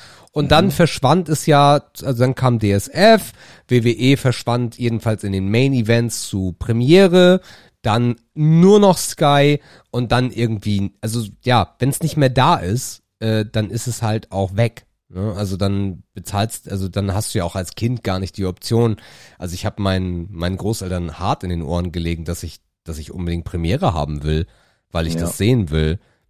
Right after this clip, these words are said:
Speaker 1: Und dann siehst du es halt nicht mehr und dann vergisst es.
Speaker 2: Oder so, ja. Dass es
Speaker 1: Ja.
Speaker 2: einem so weggenommen wurde, ne?
Speaker 1: Ja.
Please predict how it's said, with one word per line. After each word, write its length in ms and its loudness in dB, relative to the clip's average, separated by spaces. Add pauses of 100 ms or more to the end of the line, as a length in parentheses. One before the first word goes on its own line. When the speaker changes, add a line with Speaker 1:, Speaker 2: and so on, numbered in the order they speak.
Speaker 1:
Und 100 -8
dann 140 -2
siehst 240 -4
du 20 0
es 80 -6
halt 220 -2
nicht 180 -4
mehr 140 0
und 160 -4
dann 100 -6
vergisst 380 -10
es. 200 -18 (1080)
Speaker 2:
Oder 240 -8
so, 240 -6
ja. 220 -6
Dass 180 -8
es 60 -4
Speaker 1:
Ja. 60 -4
Speaker 2:
einem 120 -6
so 180 -6
weggenommen 480 -4
wurde, 240 -4
ne? 220 -4 (100)
Speaker 1:
Ja. 200 -6